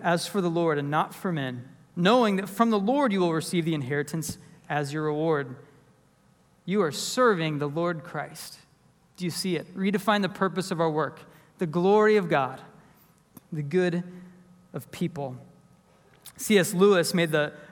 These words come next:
comment that there's, there's no such thing as an ordinary person. You've never encountered an ordinary individual in your life because everybody bears the divine mark.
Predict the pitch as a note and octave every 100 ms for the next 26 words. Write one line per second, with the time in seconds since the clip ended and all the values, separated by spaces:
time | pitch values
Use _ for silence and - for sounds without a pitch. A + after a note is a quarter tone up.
0 | - G3+ F#3+ F3+ F3 D#3+ E3+ D3 - -
1 | - - F3 A#3 B3 G#3+ - G#3 E3 F#3+
2 | G#3 G3+ F#3 E3+ D#3+ D#3 - D3+ - E3
3 | F3+ F#3 F3 E3+ D3+ - F3 D#3+ C#3+ D3
4 | D3 G#3 F#3 D#3+ D3 C#3+ D3 D#3+ C#3+ C#3+
5 | C3+ C#3+ C3+ C3+ C#3+ C#3 - C#3 C3 -
6 | F3+ E3+ D3+ C#3+ C3 - - - _ _
7 | D3 E3+ E3+ D#3+ D#3 C#3 D3+ D3+ C#3 C3+
8 | B2+ - _ - C#3+ C#3+ C#3